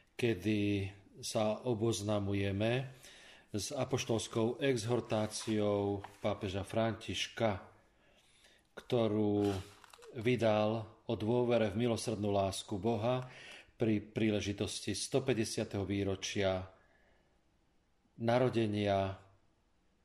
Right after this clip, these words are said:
svätej Terézie o dieťate Ježiša a svätej Tváre s názvom Všetko je dôvera, alebo Je to dôvera.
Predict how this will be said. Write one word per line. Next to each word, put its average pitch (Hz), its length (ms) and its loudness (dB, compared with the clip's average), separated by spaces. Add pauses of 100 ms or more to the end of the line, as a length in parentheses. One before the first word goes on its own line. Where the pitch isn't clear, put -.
(240)
svätej 107 400 -2
Terézie 98 760 0
o 110 80 -2
dieťate 98 380 -2
Ježiša 92 500 -2 (560)
a - 80 -10
svätej 90 540 -6
Tváre 104 560 0 (1600)
s 101 160 -8
názvom 95 800 0 (880)
Všetko 104 640 -2
je 90 240 0
dôvera, 92 720 0 (880)
alebo 87 560 -2 (1200)
Je 107 160 0
to 90 260 -4
dôvera. 90 640 -2